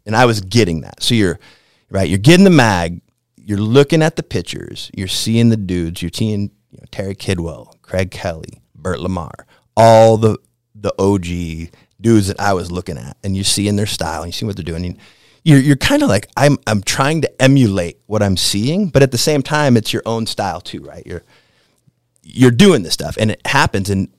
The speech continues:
I so happened to be able to do it. Uh, it was maybe a little bit natural, and you could do a big mute grab, a slob, and a method, you know, whatever, tail grabs and stuff. And, um, there was a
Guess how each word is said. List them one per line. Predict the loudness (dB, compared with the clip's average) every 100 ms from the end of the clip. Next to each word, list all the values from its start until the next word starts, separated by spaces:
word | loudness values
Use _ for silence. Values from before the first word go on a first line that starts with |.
| _ 0
I | 2
so | 4 2
happened | 2 0 -2 -4
to |
be | 0 2
able | 2
to | 0
do | 2 2
it. | 0 -6 _ _ _ _
Uh, | -20 -18 -20 _ _ _ _
it | -6
was | -4 0
maybe | 0 2 0
a |
little | 2 2
bit | 0 0
natural, | 0 0 -4 -8 -12
and | -20 _ _ _ _ _
you | -6
could | -2
do | 4 2
a |
big | 4 0 0
mute | -4 -6
grab, | -14 -16 -18 -20 -14
a | -8
slob, | -6 -6 -6 -8 -10 -12
and |
a | -12
method, | -8 -8 -6 -8 -8 -18 _ _ _ _ _
you | _
know, | -20
whatever, | -20 -18 -18 -14
tail | -8 -6
grabs | -8 -14 -18 -16
and | -14
stuff. | -12 -12 -12
And, | -14 -16 _ _ _ _ _ _ -4
um, | -4 -4 -8 -16
there | 2 6 8
was | 6 4
a | 2 2 2